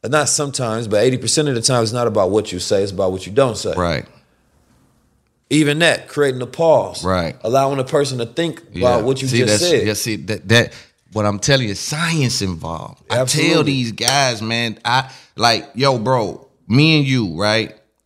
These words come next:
Speaker 2: And I, I know my, my situation because this whole industry is a case study for me. Like, I take it very serious.
Speaker 1: Yeah.
Speaker 2: I see what's happening. I'm not playing with it. So me and you are some of the only people that cut through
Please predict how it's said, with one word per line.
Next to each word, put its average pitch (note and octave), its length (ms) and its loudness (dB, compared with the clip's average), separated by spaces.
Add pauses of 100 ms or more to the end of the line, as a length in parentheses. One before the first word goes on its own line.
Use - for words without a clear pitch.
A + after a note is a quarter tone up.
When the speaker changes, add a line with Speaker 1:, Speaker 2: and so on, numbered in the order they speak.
(160)
Speaker 2:
And G#2+ 220 0
I, C3 240 2
I A#2 120 0
know B2+ 200 2
my, A2 300 0
my A2+ 240 2
situation F#2 800 -4
because F#2 520 0 (520)
this B2 180 2
whole G#2+ 360 0
industry G#2 400 -4
is F2+ 120 -4
a F2 60 -6
case F#2 340 -4
study D2+ 320 -6
for C2+ 160 -16
me. B1+ 220 -8
Like, A1+ 220 -14
I D#2 60 -10
take - 300 -6
it - 100 -20
very G2+ 440 -4
serious. - 440 -10
Speaker 1:
Yeah. A#2 320 -2
Speaker 2:
I G2 80 -6
see - 380 2
what's G2+ 320 -2
happening. G2 440 -6
I'm E2+ 160 -6
not A2 260 -2
playing A#2 400 -2
with F2+ 160 -8
it. - 80 -14 (300)
So A2+ 540 2
me C3+ 300 4
and A#2 100 0
you C3+ 220 4
are F#2+ 140 2
some A#2+ 280 2
of A2 40 0
the F#2+ 100 -2
only A#2+ 300 2
people C3 400 0
that F2+ 240 0
cut - 360 0
through A2+ 540 0